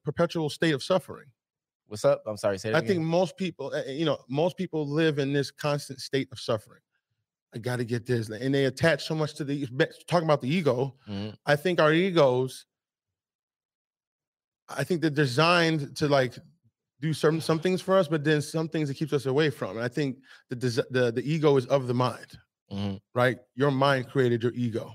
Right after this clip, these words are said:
Speaker 2: Right.
Speaker 1: But o-, the only times you have problems is when you're of mind. You don't have
Speaker 2: Mind,
Speaker 1: problems
Speaker 2: of
Speaker 1: when you're
Speaker 2: mind,
Speaker 1: present.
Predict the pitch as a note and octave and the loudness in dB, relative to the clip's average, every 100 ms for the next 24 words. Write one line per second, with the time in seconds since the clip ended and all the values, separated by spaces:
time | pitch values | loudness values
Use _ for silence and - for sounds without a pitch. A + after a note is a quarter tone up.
0 | - G#2 F#2 E2+ _ _ _ _ _ _ | -14 -4 -2 -2 _ _ _ _ _ _
1 | _ _ _ _ _ _ _ _ _ _ | _ _ _ _ _ _ _ _ _ _
2 | _ - D#3 D3+ - _ _ _ - D#3+ | _ 2 2 2 -4 _ _ _ -2 0
3 | D#3 C#3+ E3 F#3 F#3 F3+ E3 E3 D#3+ D3 | 0 0 4 4 6 4 4 4 4 2
4 | - E3+ E3+ D3+ A#2+ A#2+ A2 C3+ C3+ C3 | 0 2 2 2 -2 -4 -6 -2 -2 0
5 | C3+ C#3 C3 C3+ B2 C#3 C#3+ - - - | 0 0 2 0 0 0 -2 -4 -16 -20
6 | _ _ _ _ _ _ _ _ C#3+ _ | _ _ _ _ _ _ _ _ _ _
7 | _ _ _ _ _ _ - - D3+ D#3+ | _ _ _ _ _ _ -16 -2 2 4
8 | - D3+ A2+ D#3+ D#3+ D3+ B2+ C3+ G#2+ G#2+ | 4 4 2 2 0 -2 -2 0 0 0
9 | D#3 B2+ | 2 2